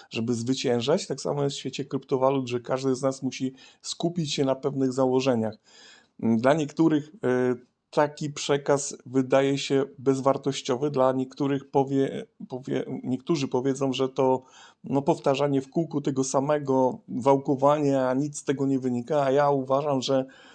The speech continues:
naprawdę przemyślenie pewnych istotnych i ważnych założeń, mm, w każdym projekcie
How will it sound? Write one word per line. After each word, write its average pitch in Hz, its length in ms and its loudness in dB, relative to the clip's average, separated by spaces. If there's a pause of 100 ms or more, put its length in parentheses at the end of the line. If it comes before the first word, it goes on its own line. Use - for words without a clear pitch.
(280)
naprawdę 143 420 2
przemyślenie 135 640 -2
pewnych 147 440 -2
istotnych 143 580 -2 (420)
i 131 80 0
ważnych 120 760 2
założeń, 135 800 2 (440)
mm, 117 180 -8 (220)
w - 40 -20
każdym 143 460 4
projekcie 135 840 0